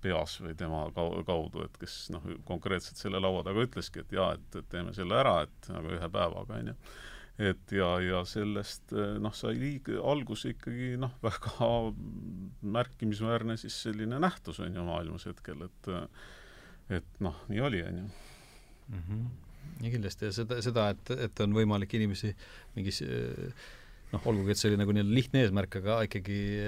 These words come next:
Speaker 2: kokku koondada ja ühises nii-öelda võtmes midagi tegema panna, see oli, oli nagu väga, väga suure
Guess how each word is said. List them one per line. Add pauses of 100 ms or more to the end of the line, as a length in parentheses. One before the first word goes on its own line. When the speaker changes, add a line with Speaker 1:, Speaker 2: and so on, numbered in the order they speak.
(160)
Speaker 2:
kokku
koondada
ja (180)
ühises
nii-öelda (720)
võtmes
midagi
tegema
panna,
see
oli, (540)
oli
nagu
väga, (720)
väga
suure